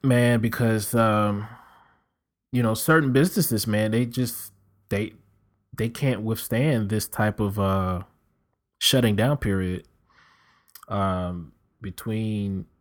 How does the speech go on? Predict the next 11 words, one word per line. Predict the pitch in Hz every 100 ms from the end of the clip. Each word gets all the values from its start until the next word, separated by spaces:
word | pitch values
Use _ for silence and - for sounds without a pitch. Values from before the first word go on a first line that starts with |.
| _
people | - 117 107
losing | 107 120 117
their | 117
jobs | 107 110 110 110 110 104
or | 104 95 92
their, | 95 98 98
um, | 98 92 92 90 90 - _ _ _ _ _ _ _ _ _ _ _ _ _ _ _ _ _ _ _ - -
their | 113
pays | 98 - 113 113
getting | 131 117 110
cut. | - 110 107 107